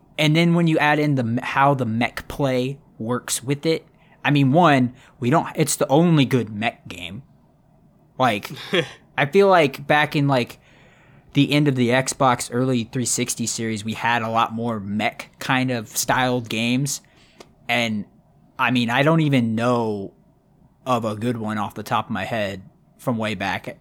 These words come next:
Speaker 1: I, so, just having a really great and fun mech game is,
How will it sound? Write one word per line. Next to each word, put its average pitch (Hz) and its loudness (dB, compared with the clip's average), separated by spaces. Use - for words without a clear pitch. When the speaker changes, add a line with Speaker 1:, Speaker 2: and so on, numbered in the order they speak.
Speaker 1:
I, 120 -16
so, 120 0
just 143 -4
having 170 0
a 120 -4
really 139 4
great 127 0
and 120 -6
fun 117 0
mech 98 -6
game 131 2
is, 104 -6